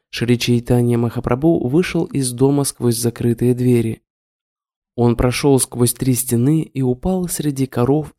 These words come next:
Тайланги. Там он оставался без сознания, приняв форму, напоминающую черепаху. Стихи первый, тридцатый.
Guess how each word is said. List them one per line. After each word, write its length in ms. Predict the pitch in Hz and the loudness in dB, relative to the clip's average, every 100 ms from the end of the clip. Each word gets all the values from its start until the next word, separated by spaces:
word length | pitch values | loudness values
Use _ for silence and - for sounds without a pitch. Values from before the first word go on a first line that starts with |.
| _ | _
Тайланги. 800 | 127 131 135 131 117 113 113 117 _ _ _ _ _ _ _ _ | 0 2 4 2 0 0 -4 -8 _ _ _ _ _ _ _ _
Там 180 | 123 151 | 2 4
он 160 | 156 - | 2 0
оставался 600 | 120 - 127 127 123 117 | -2 0 2 0 0 -2
без 160 | 117 | -2
сознания, 720 | - 120 117 131 151 151 143 | -2 -2 0 0 2 2 0
приняв 420 | 139 131 127 123 - | 0 0 0 0 -4
форму, 500 | - 160 170 160 147 | -4 -2 0 -2 -2
напоминающую 920 | 131 123 120 120 123 135 127 - 127 | -6 -4 -4 -2 0 -2 -2 -4 -4
черепаху. 880 | 123 131 139 - 127 117 - 127 - _ _ _ _ _ _ _ _ _ _ _ - | 0 0 0 -2 -4 -4 -8 -10 -12 _ _ _ _ _ _ _ _ _ _ _ -10
Стихи 420 | - 135 - 117 | -4 -2 0 0
первый, 380 | - 165 156 156 | 2 2 2 2
тридцатый. 720 | 147 143 127 117 120 117 | 2 2 -2 -2 -4 -6